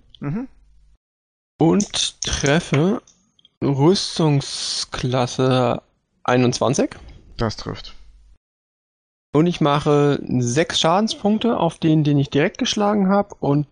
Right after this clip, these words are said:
Speaker 2: drei durch den Flammenschaden auf einen daneben.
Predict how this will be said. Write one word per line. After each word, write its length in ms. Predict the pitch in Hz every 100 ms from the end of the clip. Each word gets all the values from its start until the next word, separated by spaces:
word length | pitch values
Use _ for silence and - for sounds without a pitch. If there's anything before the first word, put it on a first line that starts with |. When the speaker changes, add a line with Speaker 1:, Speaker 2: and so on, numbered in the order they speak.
| -
Speaker 2:
drei 880 | 131 123 127 156 185 202 202 - - - 156
durch 420 | 156 151 156 -
den 380 | - 139 143 143
Flammenschaden 1120 | - - 131 135 156 151 - 139 135 135 131
auf 420 | - 131 131 - -
einen 300 | 101 117 117
daneben. 560 | 113 120 104 92 98